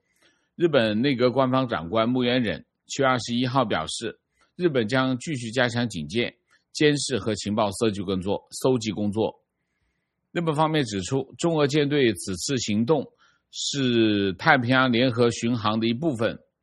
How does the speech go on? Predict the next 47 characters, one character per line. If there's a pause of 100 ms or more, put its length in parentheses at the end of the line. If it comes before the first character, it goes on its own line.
(520)
中
俄
舰
队
七
月
十
六
号 (340)
穿
越 (300)
冲
绳
跟
本-， (420)
冲
绳
本
岛 (380)
和
宫
古
岛
之
间
的
海
域，
就
是
宫
古
海
峡， (720)
进
入
太
平
洋。 (920)
那
中
国
一
直
不
承
认